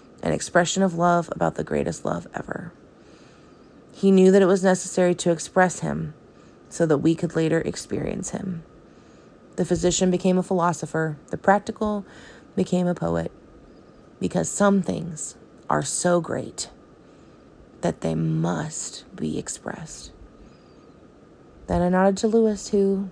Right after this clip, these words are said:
by some miracle, had forgotten to ring the lunch bell long minutes past time, and I went upstairs and cried for a solid thirty minutes, because Luke struggled and I struggle, and we must express him so that others might experience him,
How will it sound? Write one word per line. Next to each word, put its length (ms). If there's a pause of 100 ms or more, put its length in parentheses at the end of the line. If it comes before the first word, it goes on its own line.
(120)
by 140
some 280
miracle, 380
had 120
forgotten 360
to 80
ring 160
the 80
lunch 260
bell 240
long 320
minutes 280
past 280
time, 340 (600)
and 120
I 40
went 160
upstairs 480
and 120
cried 320
for 140
a 60
solid 420
thirty 260
minutes, 480 (420)
because 300
Luke 160
struggled 480 (280)
and 140
I 160
struggle, 480
and 220
we 120
must 640
express 540
him 220
so 180
that 160
others 320
might 180
experience 560
him, 340